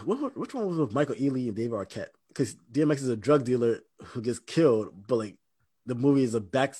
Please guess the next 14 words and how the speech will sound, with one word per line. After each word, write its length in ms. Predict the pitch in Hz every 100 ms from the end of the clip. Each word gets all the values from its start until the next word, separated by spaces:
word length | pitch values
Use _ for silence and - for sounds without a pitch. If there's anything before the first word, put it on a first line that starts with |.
| -
it, 340 | - 107 131
it 100 | 98
goes 240 | 131 117 92 _
backwards, 680 | 123 127 - 117 104 - - _ _ _ _ _ _ _
where 280 | 120 120 110
D 160 | 117
M 100 | 123
X, 260 | 123 - - _
where 160 | 123 120
M-, 340 | 98 101 120 _ _ _ _ _ -
David 260 | 143 143
Arquette 360 | 113 - 139 117
is, 160 | 107 104
like, 180 | 98